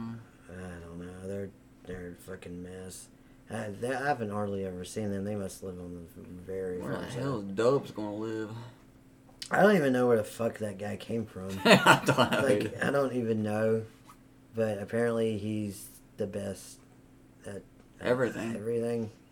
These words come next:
Speaker 1: in the world.
Speaker 2: Tommy Dobbs.
Speaker 1: Oh, shit. I don't know. If you say his name three times, you might summon him.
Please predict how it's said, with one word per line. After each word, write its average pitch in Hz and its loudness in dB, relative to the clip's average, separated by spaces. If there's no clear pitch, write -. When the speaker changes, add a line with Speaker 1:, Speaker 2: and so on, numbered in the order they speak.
Speaker 1:
in 92 -12
the 92 -8
world. 101 -4
Speaker 2:
Tommy 120 -4
Dobbs. - -8
Speaker 1:
Oh, - -20
shit. 92 -12
I 92 -10
don't 98 -6
know. 104 -4
If 98 -2
you - -12
say 101 -2
his 95 -6
name 101 -6
three 101 -6
times, 101 -6
you 98 -10
might 95 -10
summon 101 -4
him. 95 -6